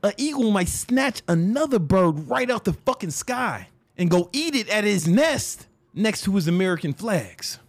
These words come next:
See, the difference between an eagle and a pigeon is an eagle goes after what it wants, what it really wants. Even if it's harder, it goes after what it wants. A pigeon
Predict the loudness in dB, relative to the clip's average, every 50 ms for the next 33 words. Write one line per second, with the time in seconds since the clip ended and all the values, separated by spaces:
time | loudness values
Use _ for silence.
0 | _ _ _ _ -20 -20 _ -6 -2 -2 -2 -2 -4 -8 _ _ _ _ -6 -4
1 | -4 -4 -4 -4 -2 0 0 2 2 0 -2 -4 -6 _ -2 0 2 2 2 2
2 | 2 0 2 2 2 2 4 2 2 2 2 0 0 -4 -8 -16 _ _ _ -18
3 | -18 -10 _ 0 0 0 2 2 2 2 4 4 4 4 4 4 4 2 0 0
4 | 0 0 0 2 2 0 0 -2 -6 -6 -2 0 0 0 0 -2 -6 -8 -4 -2
5 | -2 0 0 2 4 4 4 4 2 2 0 -2 -4 -6 -10 _ -16 -16 -6 0
6 | 2 4 4 6 4 4 2 0 -2 0 2 4 4 4 2 0 -2 0 2 2
7 | 2 4 2 0 -2 -2 0 0 2 2 2 0 0 0 0 0 -2 -4 -8 -10
8 | -12 -12 -14 _ _ _ _ -4 -2 -2 -2 -2 -6 -10 -12